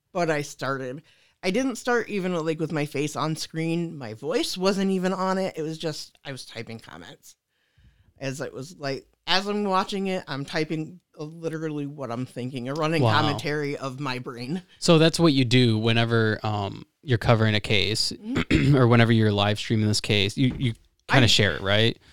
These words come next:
Speaker 2: How do, how do you, do, you don't share it live, right?
Speaker 1: I do occasionally do
Speaker 2: Okay.
Speaker 1: live streams, but I do not live stream a court live stream.
Speaker 2: Okay.
Speaker 1: Because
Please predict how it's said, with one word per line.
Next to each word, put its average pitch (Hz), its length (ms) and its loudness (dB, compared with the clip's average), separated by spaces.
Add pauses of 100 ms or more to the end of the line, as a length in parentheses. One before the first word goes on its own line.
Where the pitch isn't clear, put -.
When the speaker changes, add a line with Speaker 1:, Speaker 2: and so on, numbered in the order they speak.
(600)
Speaker 2:
How 147 140 6
do, 156 100 6
how 165 100 6
do 175 80 6
you, 160 220 4
do, 131 320 -2
you 156 100 4
don't 147 180 6
share 117 260 4
it 90 80 2
live, 82 260 -6 (100)
right? 110 300 -4 (360)
Speaker 1:
I 254 200 0
do 226 320 -2
occasionally 208 500 -4
do 185 160 -2
Speaker 2:
Okay. 160 160 2
Speaker 1:
live 160 140 -2
streams, 190 340 -4
but 170 260 -4
I 220 220 -2
do 202 220 -4
not 185 360 -2
live 160 400 -4
stream 196 560 -6 (360)
a 165 80 -6
court 175 340 -10
live 117 300 -10
stream. 110 400 -18 (160)
Speaker 2:
Okay. 113 260 2 (800)
Speaker 1:
Because 151 840 0